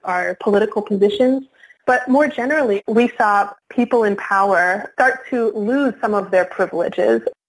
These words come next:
We like to think of history as progress, but the fact is that any shift towards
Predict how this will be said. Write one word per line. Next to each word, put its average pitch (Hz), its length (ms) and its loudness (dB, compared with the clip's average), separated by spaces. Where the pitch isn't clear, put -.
We 240 160 0
like 262 300 0
to 302 80 -2
think 233 180 -4
of 208 100 0
history 220 460 2
as 190 160 0
progress, 220 540 -2
but 254 160 0
the 262 80 4
fact 262 320 -2
is 240 180 2
that - 240 -2
any 240 380 2
shift - 340 -2
towards 226 420 4